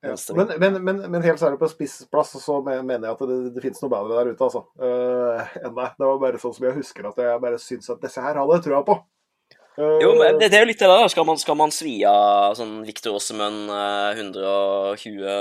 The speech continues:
Speaker 2: millioner euro, liksom? Eller skal man faktisk
Speaker 1: Ja.
Speaker 2: kjøpe en som man kanskje får, eh, litt rimeligere, og som kjenner ligaen, som i Tony da? Det
Speaker 1: Ja, men her må vi bruke penger uansett. Vi, men kanskje vi burde ha to, faktisk. Så det er tre,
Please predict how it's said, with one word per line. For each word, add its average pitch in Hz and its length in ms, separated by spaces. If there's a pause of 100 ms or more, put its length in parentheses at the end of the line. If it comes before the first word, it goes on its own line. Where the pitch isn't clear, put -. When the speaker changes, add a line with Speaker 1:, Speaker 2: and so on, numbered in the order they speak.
Speaker 2:
millioner 98 480
euro, 92 240
liksom? 160 320 (260)
Eller 131 240
skal 147 220
man 170 180
faktisk 143 380
Speaker 1:
Ja. - 80
Speaker 2:
kjøpe 110 240
en 101 80
som 113 160
man 117 100
kanskje 104 400
får, 95 380
eh, 101 760 (420)
litt 117 180
rimeligere, 98 540
og 92 80
som 107 240
kjenner 95 400
ligaen, 92 320
som 262 160
i - 0
Tony 101 260
da? 87 140
Det 113 400 (220)
Speaker 1:
Ja, 147 160 (100)
men 190 160
her 165 240
må 156 160
vi 147 80
bruke 135 180
penger 110 300
uansett. - 400
Vi, 139 100
men 156 140
kanskje 160 240
vi 139 80
burde 147 160
ha 151 80
to, 147 240
faktisk. - 560 (720)
Så 143 160
det 131 80
er - 80
tre, 131 300